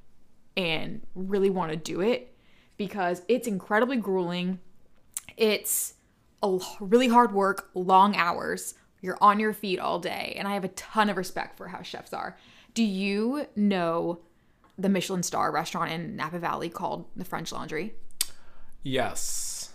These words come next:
Speaker 1: Have I talked to you about this before?
Speaker 2: No, you haven't, but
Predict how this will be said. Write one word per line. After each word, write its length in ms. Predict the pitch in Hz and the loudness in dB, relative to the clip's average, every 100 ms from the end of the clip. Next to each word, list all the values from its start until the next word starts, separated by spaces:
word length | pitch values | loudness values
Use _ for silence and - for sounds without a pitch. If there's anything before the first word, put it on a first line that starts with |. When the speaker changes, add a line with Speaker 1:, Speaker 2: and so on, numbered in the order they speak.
| - | -6
Speaker 1:
Have 100 | 233 | -2
I 40 | 233 | 2
talked 220 | 226 226 | 0 0
to 60 | |
you 20 | 233 | -2
about 160 | 220 | -2
this 100 | 226 | -6
before? 300 | 220 233 240 | -10 -6 -4
Speaker 2:
No, 120 | 147 | 2
you 160 | 156 143 | 4 4
haven't, 600 | 113 110 107 143 170 - | 0 0 0 0 -2 -2
but 480 | 139 127 120 - | 4 6 4 -2